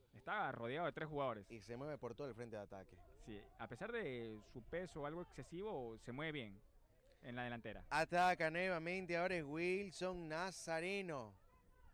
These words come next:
Speaker 2: Ataca Nazareno. Vaca, Caicedo. Piña.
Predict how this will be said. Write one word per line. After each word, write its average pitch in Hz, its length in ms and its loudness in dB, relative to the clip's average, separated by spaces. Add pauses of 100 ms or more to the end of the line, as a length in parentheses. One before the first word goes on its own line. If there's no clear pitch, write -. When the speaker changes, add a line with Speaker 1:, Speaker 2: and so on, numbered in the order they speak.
(960)
Speaker 2:
Ataca 156 560 2
Nazareno. 160 760 -4 (1300)
Vaca, 135 580 0 (300)
Caicedo. 160 880 0 (2000)
Piña. 175 320 -4